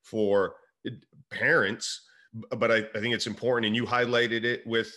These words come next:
with the All Blacks and with corporate leaders, whomever, is accurately defining what failure means to you.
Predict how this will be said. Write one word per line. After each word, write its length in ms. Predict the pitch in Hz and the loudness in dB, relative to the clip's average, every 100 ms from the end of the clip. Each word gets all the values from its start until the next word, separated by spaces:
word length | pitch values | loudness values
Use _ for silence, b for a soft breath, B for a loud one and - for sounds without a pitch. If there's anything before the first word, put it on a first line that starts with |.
| - | -16
with 340 | - 110 107 - | -6 -4 -4 -6
the 120 | 95 | -2
All 220 | 104 120 | 2 2
Blacks 480 | 107 107 120 110 - | 0 -4 -4 -4 -6
and 160 | 107 101 | -4 -2
with 260 | 104 - - | -4 -6 -10
corporate 460 | - 117 110 120 117 | 0 0 0 -4 -2
leaders, 560 | 113 120 117 117 107 - | 0 0 0 0 -4 -6
whomever, 540 | 117 107 143 110 92 B B B _ _ | -2 2 2 0 -4 B B B _ _
is 380 | 123 120 110 - b b b _ | 2 2 2 -2 b b b _
accurately 680 | 127 151 170 170 - 139 147 | -2 0 0 0 0 -2 -2
defining 640 | 117 - 113 113 135 131 | -4 -4 -2 0 0 0
what 140 | 107 - | -2 -2
failure 420 | 123 117 117 104 | 2 2 2 0
means 400 | 104 117 101 - | -2 -2 -2 -6
to 120 | - | -10
you. 160 | 73 | -12